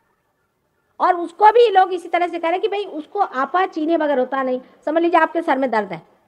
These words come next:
हम लिख दें कि आप एक दवा ले लीजिए, अनासिन दवा ले लीजिए, समझ लीजिए, तो आप रटे जा रहे हैं, "अनासिन ले लो, अनासिन ले लो", तो क्या आपका सर दर्द जाएगा? इससे ज्यादा साफ और कुछ लिखने की बात है ही नहीं।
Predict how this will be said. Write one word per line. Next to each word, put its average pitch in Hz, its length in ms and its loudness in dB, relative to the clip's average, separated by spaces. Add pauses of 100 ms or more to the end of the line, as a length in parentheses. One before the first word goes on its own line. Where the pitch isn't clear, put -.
(340)
हम 285 120 0
लिख 294 140 -2
दें 320 160 2
कि 330 60 0
आप 294 460 2
एक 247 120 0
दवा 247 200 0
ले 247 140 2
लीजिए, 240 140 0
अनासिन 226 380 -2
दवा 196 200 0
ले 185 100 -2
लीजिए, 165 200 -10
समझ 190 220 -6
लीजिए, - 760 -20
तो 277 80 -4
आप 285 180 0
रटे 285 220 2
जा 277 120 4
रहे 277 120 2
हैं, 262 60 2
"अनासिन 269 320 0
ले 254 120 6
लो, 254 240 4
अनासिन 254 440 0
ले 247 100 2
लो", 247 200 0
तो 233 120 -10
क्या 254 160 2
आपका 254 180 0
सर 220 120 -4
दर्द 202 220 -4
जाएगा? 269 320 -2 (4000)
इससे 440 320 -2
ज्यादा 370 340 4
साफ 415 400 0
और 440 120 4
कुछ 415 240 -4
लिखने 381 240 0
की 440 120 2
बात 403 260 0
है 339 120 2
ही 453 200 6
नहीं। 240 140 -6